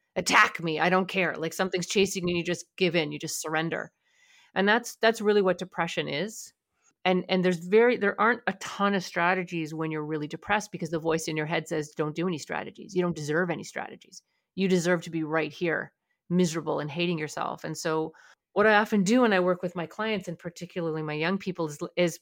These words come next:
go inward to it. Like, it sounds so crazy, but, like, just lean into it and just let yourself feel that way and acknowledge this is how human be-, beings feel when they're at the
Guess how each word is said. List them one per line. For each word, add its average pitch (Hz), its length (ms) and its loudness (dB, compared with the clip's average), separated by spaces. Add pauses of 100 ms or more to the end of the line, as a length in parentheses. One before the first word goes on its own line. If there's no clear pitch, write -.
(120)
go 196 200 4
inward 220 400 2
to 160 160 -4
it. - 120 -8 (200)
Like, 175 140 -2
it 180 100 -6
sounds 190 240 0
so 196 120 0
crazy, 190 420 0
but, 151 180 -4
like, 160 260 -2
just - 380 -4 (220)
lean 202 340 2
into 208 320 4
it - 140 -6 (440)
and 165 160 -2
just 175 220 -2
let 175 240 2
yourself 202 400 0
feel 185 220 2
that 170 160 0
way 151 200 -2
and 143 140 -10 (580)
acknowledge 180 540 2
this 208 180 -6
is 202 120 -10
how 196 120 2
human 185 360 -2
be-, 180 220 -6
beings 180 360 0
feel 180 300 0
when 160 160 -2
they're 156 120 -2
at 160 220 -2
the 160 160 -2